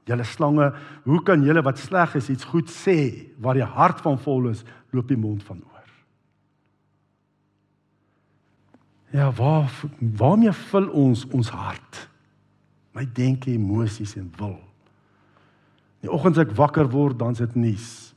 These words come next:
En elke halfuur dan word die nuus nog bietjie opgedateer ook, nee, en dan is dit weer lang nuus die volgende uur. Waarmee vul ek my denke heeltyd? Met slegte nuus? Ek sê jy mag nie nuus kyk of so nie,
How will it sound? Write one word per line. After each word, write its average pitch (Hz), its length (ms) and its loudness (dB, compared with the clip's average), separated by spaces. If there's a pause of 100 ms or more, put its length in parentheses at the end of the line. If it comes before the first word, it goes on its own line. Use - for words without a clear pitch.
(120)
En 104 120 -14
elke 147 400 -2
halfuur 139 560 2
dan 123 100 -2
word 120 120 -2
die 123 100 0
nuus 127 200 0
nog 113 200 -4
bietjie 113 380 -6 (320)
opgedateer 131 720 -2
ook, 117 300 -6
nee, 113 160 -4
en 113 40 -2
dan 131 220 0
is 123 120 0
dit 117 160 -6
weer 147 200 4 (240)
lang 143 280 6
nuus 139 340 2
die 117 100 -6
volgende 131 480 -2
uur. 110 400 -2 (720)
Waarmee 190 360 -4 (120)
vul 180 300 -4
ek 131 180 -8
my 120 80 -4
denke 110 480 -6
heeltyd? 104 320 -8
Met 120 140 -4
slegte 175 500 -6
nuus? 180 300 -2 (800)
Ek 143 120 -6
sê 214 120 0
jy 208 80 2
mag 185 160 2
nie 190 120 2
nuus 156 240 4
kyk 160 280 -2
of 139 140 -4
so 151 220 2
nie, 151 180 4